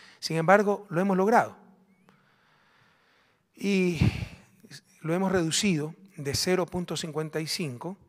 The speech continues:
a cero punto cuarenta y siete.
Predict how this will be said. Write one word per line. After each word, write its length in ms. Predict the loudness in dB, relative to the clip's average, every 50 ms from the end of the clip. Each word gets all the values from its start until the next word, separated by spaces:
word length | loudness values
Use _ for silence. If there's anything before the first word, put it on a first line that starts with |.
| _ _ _ -20 _ _ _ _ _ _ _ -8
a 100 | -6 -4
cero 320 | -2 0 0 0 0 2
punto 580 | 2 2 2 2 0 -2 -2 -4 -4 -4 -6 -12 -20 _ _ _ _ _ _ _ _ _ _ _ _ _
cuarenta 380 | -6 -4 -4 -4 -4 -4 -2
y 60 | -2 4
siete. 400 | 8 8 8 8 6 2 -12